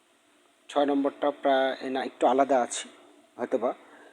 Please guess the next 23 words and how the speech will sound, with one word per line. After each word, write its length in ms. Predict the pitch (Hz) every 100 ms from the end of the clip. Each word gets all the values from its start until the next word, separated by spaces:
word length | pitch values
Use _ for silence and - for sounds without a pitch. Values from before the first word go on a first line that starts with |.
| _ -
দেখা 160 | - 151
যাক। 180 | 165 -
আঠারো 300 | - 147 170 139
দ্বারা 200 | 117 104
ভাগ 220 | 95 85 -
আছে, 180 | - - - - _ _ _ _ _ _ -
ছয় 200 | 147 147
নম্বরটা 440 | 151 127 117 - 147 - - - - - _
আঠারো 320 | 123 - 143
দ্বারা 220 | 131 117 107
ভাগ, 220 | 104 151 - - - - _ _ _
তো 80 | 123 120 113 - -
আঠারো 340 | 127 - 143 143
দ্বারা 200 | 135 139 113
ভাগ 120 | 120 -
করে 140 | 117 117
দেখি 260 | 120 - -
কত 200 | 123 - 117
হয়। 140 | 165 - - _ _ _ _ _ _ _ _ _ _ _ _ _ - - - - _ _ _ _ _ _ _ _ _ _ _ _ _ _ _ _ _ _
পঞ্চান্ন 480 | 147 143 139 165 175
শূন্য 300 | 196 151 127 107
আট, 160 | 95 - - - _ -
পঞ্চান্ন 720 | 123 135 127 - 151 143